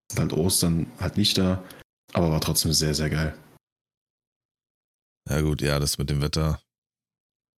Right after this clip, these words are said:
Speaker 2: versteh ich, war zumindest hier auch extrem beschissen. Gut, das war dein, dein Highlight of the Week.
Speaker 1: Richtig.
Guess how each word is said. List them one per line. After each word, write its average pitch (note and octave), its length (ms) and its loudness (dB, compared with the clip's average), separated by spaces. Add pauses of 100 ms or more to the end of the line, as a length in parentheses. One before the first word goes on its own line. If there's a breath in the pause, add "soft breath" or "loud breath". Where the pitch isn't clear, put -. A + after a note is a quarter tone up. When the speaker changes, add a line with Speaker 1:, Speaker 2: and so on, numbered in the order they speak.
(340)
Speaker 2:
versteh F#2 520 2
ich, - 360 0
war D2+ 760 0
zumindest D#2 420 0
hier - 160 -2
auch - 360 -4 (720)
extrem D2 720 0
beschissen. D2+ 480 -2 (1500)
Gut, D2+ 300 -2
das F2 200 2
war F2+ 80 2
dein, D#2 280 2 (400)
dein C#2+ 160 0
Highlight D2+ 400 0
of E2+ 140 -2
the C#2+ 180 2
Week. - 280 -4 (1200)
Speaker 1:
Richtig. - 520 -2